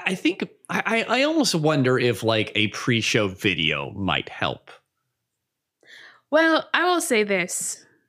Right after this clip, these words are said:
Speaker 2: Maybe again, it
Speaker 1: Like an
Speaker 2: is on
Speaker 1: employee training
Speaker 2: okay.
Speaker 1: video.
Speaker 2: There wa-, there is
Speaker 1: But,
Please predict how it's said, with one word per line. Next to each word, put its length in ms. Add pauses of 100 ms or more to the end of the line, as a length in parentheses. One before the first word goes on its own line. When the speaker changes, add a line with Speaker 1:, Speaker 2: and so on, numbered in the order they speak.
(280)
Speaker 2:
Maybe 440
again, 300
it 80
Speaker 1:
Like 120
an 80
Speaker 2:
is 80
on 80
Speaker 1:
employee 280
training 400
Speaker 2:
okay. 40
Speaker 1:
video. 300
Speaker 2:
There 280
wa-, 360
there 260
is 440
Speaker 1:
But, 360